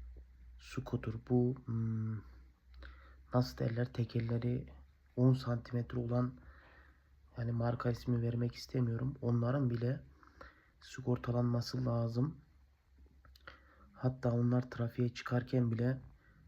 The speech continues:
ayrı bir plaka sistemi uygulanmalı. Çünkü, e, bazen kuralsız hareket edilebiliyor. Bu kuralsız hareketler sonucunda, e, tespit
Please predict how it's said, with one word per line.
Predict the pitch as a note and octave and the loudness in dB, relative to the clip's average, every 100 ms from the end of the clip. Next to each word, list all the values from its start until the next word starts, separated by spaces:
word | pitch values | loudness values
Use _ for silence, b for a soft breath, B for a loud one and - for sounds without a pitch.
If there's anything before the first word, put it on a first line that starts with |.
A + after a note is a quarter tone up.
| b | b
ayrı | - A#2+ B2 | 0 2 4
bir | B2 B2 | 0 -2
plaka | - A#2 - B2 B2+ B2+ - | -2 -2 0 2 2 -2 -14
sistemi | - A#2+ - A2+ A#2 | -6 -6 -2 -2 0
uygulanmalı. | A#2+ A2+ A2+ A#2 A#2 A#2 A2+ A2 G2 _ | -2 -2 -2 -2 0 0 0 -2 -6 _
Çünkü, | - B2 A#2 A#2+ B2 - B B B B B B B _ | 0 0 2 -2 -2 -8 B B B B B B B _
e, | B1+ A#1+ A#2+ - C2 - - | -2 0 -2 -2 -4 -8 -4
bazen | A#2+ A#2+ A#2 | 2 4 4
kuralsız | A#2+ - A#2+ A#2 - A#2 | 0 0 0 0 -2 -2
hareket | A#2 A2+ B2 | -2 0 -2
edilebiliyor. | A#2+ A2+ A#2+ A#2 A#2+ A#2+ B2+ - | -2 0 2 2 2 2 2 -2
Bu | B2 A#2+ | -6 -4
kuralsız | B2 A#2+ A#2 - | -2 -2 -4 -4
hareketler | A#2+ A#2 A#2+ - B2 | -2 -2 -2 -2 -4
sonucunda, | - A2+ - A#2 A#2 B2+ C3 b b b b b b b b _ _ - | -4 -6 -4 -2 0 -2 -4 b b b b b b b b _ _ -4
e, | C3 B2+ B2 | 0 0 0
tespit | - A#2 - B2 B2+ - | 0 0 0 -4 -4 -10